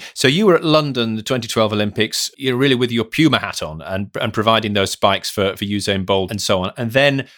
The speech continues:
post London twenty twelve, you switched, as I said, from one side to the other. And suddenly, it looks suddenly in your C V anyway, very, very visible role, Bill. I'm quite interested in your thoughts about that, because you, you're not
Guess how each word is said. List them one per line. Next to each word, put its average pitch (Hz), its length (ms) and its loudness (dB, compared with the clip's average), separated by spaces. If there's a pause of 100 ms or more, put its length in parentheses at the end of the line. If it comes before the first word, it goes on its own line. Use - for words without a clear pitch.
(580)
post 165 300 4
London 117 260 2
twenty 101 280 -2
twelve, 101 400 2
you 113 260 -2
switched, - 480 -4
as - 160 -4
I 113 60 -2
said, 120 200 0
from 107 140 -4
one 117 160 2
side 107 320 0
to 104 100 -6
the 113 140 2
other. 101 160 2 (240)
And 131 160 0
suddenly, 113 680 0 (100)
it 139 80 -8
looks 143 260 0
suddenly 107 320 2
in 98 60 2
your 98 140 0
C 110 180 2
V 101 100 0
anyway, 95 300 0 (300)
very, 135 260 2
very 143 220 2
visible 127 480 0
role, 107 420 2 (240)
Bill. 90 180 -2
I'm 95 140 -4
quite 127 240 0
interested 117 480 0
in 107 320 0
your 123 220 -4
thoughts 117 260 -4
about 101 280 2
that, 95 220 -2
because 104 240 -8
you, 113 220 4 (160)
you're 120 520 0
not 127 320 -2